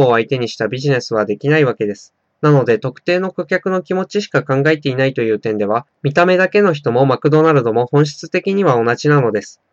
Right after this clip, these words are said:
なので人としてどうかということを考えたら、見た目だけの人は問題がありますが、とりあえずビジネスの本質、最低限の本質は満たしているのです。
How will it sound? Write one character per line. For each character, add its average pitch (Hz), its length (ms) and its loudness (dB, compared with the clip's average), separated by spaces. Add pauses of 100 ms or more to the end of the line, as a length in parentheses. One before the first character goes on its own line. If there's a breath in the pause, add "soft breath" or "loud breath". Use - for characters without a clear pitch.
(200)
な 151 100 2
の 135 120 4
で 113 120 2
人 170 220 -6
と 190 160 -4
し - 80 -12
て 196 140 -2
ど 214 140 4
う 214 60 -2
か 165 120 0
と 139 120 -2
い 120 60 0
う 110 80 -2
こ - 100 -6
と 120 120 0
を 107 80 -2
考 117 200 -4
え 113 100 2
た 104 120 -2
ら、 117 260 -2
見 131 120 -4
た 156 100 2
目 170 120 -2
だ 180 120 0
け 208 100 -2
の 185 140 0
人 147 180 -6
は 113 100 0
問 120 180 -2
題 139 180 2
が 143 80 2
あ 139 40 4
り 139 100 0
ま 151 120 2
す 123 140 -8
が、 113 220 -2 (100)
と 143 100 -2
り 160 120 2
あ 208 60 4
え 220 60 2
ず 165 140 -2
ビ 160 120 -4
ジ 180 120 -6
ネ 175 100 0
ス 147 140 -4
の 117 100 -2
本 117 200 -4
質、 - 360 -4 (120)
最 156 260 -2
低 202 160 2
限 156 180 2
の 117 80 -2
本 120 220 -4
質 - 200 -14
は 117 100 0
満 113 120 -6
た 156 120 -2
し 147 80 -12
て 139 100 -2
い 117 60 -2
る 113 100 0
の 107 100 0
で 104 120 -4
す。 - 220 -20